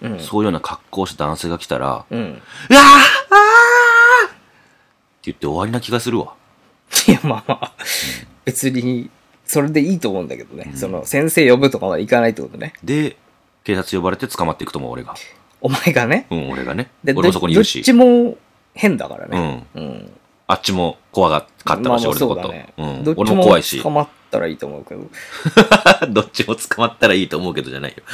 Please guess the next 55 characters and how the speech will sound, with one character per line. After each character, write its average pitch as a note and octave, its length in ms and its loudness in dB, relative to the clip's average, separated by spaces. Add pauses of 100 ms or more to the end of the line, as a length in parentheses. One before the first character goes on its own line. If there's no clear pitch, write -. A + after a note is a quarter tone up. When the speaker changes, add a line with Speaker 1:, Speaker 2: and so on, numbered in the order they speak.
(180)
Speaker 2:
で C3 60 0
も G2+ 80 2
冷 C3 260 6
静 F#3 200 4
よ G2+ 100 4
ね、 D2+ 80 -2
す - 140 -6
ご E2+ 100 -4
く、 C2 160 -8
本 G#2+ 240 -4
当 G#2 160 -4
に。 G2 200 -4 (560)
Speaker 1:
ま D#3 180 4
あ A2+ 60 0
ね。 A2 320 -2
Speaker 2:
う A2 40 0
ん。 G2+ 460 -2
Speaker 1:
だ A3 120 4
か F3+ 100 6
ら、 A2 240 2 (380)
愉 G#3 140 0
快 F#3+ 200 2
な A#2+ 120 0
街 A#2+ 340 0
に G2 300 -6
い A#2+ 120 -10
て G#2+ 120 -4
慣 D3 160 0
れ E3 80 -2
て F#2+ 160 -4
た D#2 180 -14
ん A1+ 100 -18
じ - 80 -14
ゃ A#1+ 40 -12
な D2+ 60 -16
い - 20 -16
で - 40 -16
す - 80 -14
か、 - 100 -6
そ - 140 -10
の、 D2 140 -12
Speaker 2:
あ F#2 800 2
あ。 - 20 -6
Speaker 1:
変 A#2+ 240 -4
質 - 340 -8
者 G#2+ 200 -2
的 - 380 -14
な F2 240 -12 (200)
Speaker 2:
だ G#2 120 -2
か F#2 120 0
ら、 D#2 200 2
Speaker 1:
人 D2 100 -2
た F#2+ 120 -10
ち - 140 -14
に。 A#1+ 80 -18